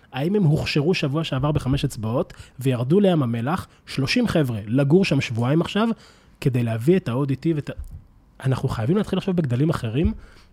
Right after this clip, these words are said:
ואולי זה לא המקום, ונערוך את זה אחר כך החוצה, אבל אתה תערוך. אבל המחשבה של, אה,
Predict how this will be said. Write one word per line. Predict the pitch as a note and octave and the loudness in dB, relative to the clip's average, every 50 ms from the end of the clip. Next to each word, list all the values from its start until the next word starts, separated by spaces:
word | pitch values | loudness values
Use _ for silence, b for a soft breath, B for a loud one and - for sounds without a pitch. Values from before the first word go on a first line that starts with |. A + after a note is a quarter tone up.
| _ _ - | _ _ -14
ואולי | A#2+ A2 B2+ B2+ A2 A2 C3+ D3+ E3+ E3 E3 D#3 C#3 B2 | -10 -8 -6 -6 -4 -4 -2 -2 0 0 -2 -2 -4 -6
זה | A2+ A2 A#2 A#2+ | -8 -6 -4 -2
לא | B2+ | 0
המקום, | C#3 C#3 C3 B2+ - D3 C3+ | 0 0 0 -2 -2 -2 -2
ונערוך | B2 A2 A2 B2+ C3+ - | 0 0 0 0 0 0
את | C#3+ | 0
זה | B2+ B2+ | 0 0
אחר | - - B2+ | -2 -4 -6
כך | - - - - | -6 -6 -6 -6
החוצה, | B2+ G#2+ G3 G3 - - G2+ F#2+ | -4 -4 -4 -4 -4 -6 -8 -8
אבל | F#2 G2+ G2 G#2 - - - - - - _ _ _ _ _ _ - - - - | -8 -8 -8 -10 -12 -16 -20 -20 -20 -20 _ _ _ _ _ _ -20 -20 -8 -4
אתה | - - | -4 -4
תערוך. | - - - - F2 - - - B B B B B B B B B B C#3 C#3 - - - | -2 -4 -6 -6 -6 -8 -8 -10 B B B B B B B B B B -12 -14 -12 -10 -8
אבל | B2 A#2+ A#2+ | -4 -4 -2
המחשבה | A2+ A2 A2 - - - A2+ B2+ D3+ | -2 -2 -4 -6 -6 -4 -2 -2 -2
של, | D3 - - D3+ C#3 C3 A#2+ | -2 -2 -2 -2 -2 -2 -2
אה, | A#2 A2 G#2+ G#2+ G#2+ G#2 G#2 G#2 | -4 -6 -6 -6 -8 -8 -10 -12